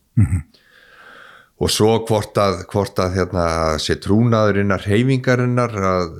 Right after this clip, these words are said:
Speaker 2: það verður bara komið ljós þegar við
Speaker 1: Já.
Speaker 2: förum að vinna saman aftur, sko.
Speaker 1: Já, já.
Speaker 2: En, en, eh, allavega hvað alþýðusambandi varðar, að þá er alþýðusambandi sterkt, sko. En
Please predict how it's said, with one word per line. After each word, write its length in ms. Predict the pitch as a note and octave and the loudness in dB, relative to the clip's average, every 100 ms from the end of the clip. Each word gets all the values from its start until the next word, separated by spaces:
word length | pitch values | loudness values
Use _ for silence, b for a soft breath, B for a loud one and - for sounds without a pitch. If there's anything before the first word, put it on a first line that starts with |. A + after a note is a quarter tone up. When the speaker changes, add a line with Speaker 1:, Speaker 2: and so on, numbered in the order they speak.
| E2 - | -14 -14
Speaker 2:
það 440 | - - F#2 G#2+ | -12 -4 -2 -2
verður 280 | A2+ A2+ G#2+ | -2 -2 -2
bara 160 | G#2+ G#2 | -2 -2
komið 300 | A2+ G#2+ G2+ | -2 0 2
ljós 240 | A#2 A#2+ | 2 0
þegar 140 | A2 G#2 | 0 0
við 80 | G2 | 0
Speaker 1:
Já. 60 | G#2 | 0
Speaker 2:
förum 200 | G#2 G2+ | 0 0
að 80 | G2+ | 0
vinna 280 | A2+ A#2 | 0 -2
saman 400 | G#2+ A#2+ B2 A2+ | -2 -2 -2 -2
aftur, 340 | C3 - - C#2+ | -4 -6 -10 -10
sko. 200 | - C#2 | -8 -4
Speaker 1:
Já, 220 | G#2+ G2+ | 2 4
já. 140 | G#2+ F#2 | 4 2
Speaker 2:
En, 220 | F2+ F2 | 0 -4
en, 240 | F2 F2+ D#2+ | -4 -4 -6
eh, 440 | - F2 - E2+ F2+ | -12 -14 -12 -12 -6
allavega 480 | F2+ F#2+ F#2 F2+ F2 - | -4 -2 -2 -2 -4 -2
hvað 260 | F2+ D#2+ | -2 -2
alþýðusambandi 1000 | - A2 B2+ - C3+ B2 B2+ A#2+ A#2+ A#2 A2 | -2 -2 -2 -2 -2 0 -2 -2 -4 -2 -2
varðar, 400 | A#2+ B2 A2+ G2 | 0 0 -2 -2
að 160 | F2+ | -4
þá 380 | G2 G2+ G2 F#2 b b b b b b - | -2 -2 -2 -6 b b b b b b -6
er 140 | E2 | -4
alþýðusambandi 800 | - B2 B2+ C3 C3+ C3 B2+ B2 | 0 -2 0 0 0 0 0 -2
sterkt, 560 | - C#3 C3 - _ - | -2 -2 -2 -8 _ -20
sko. 400 | - - C3 B2+ - _ - | -18 -4 -4 -4 -8 _ -4
En 260 | F#2 F2+ | -4 -4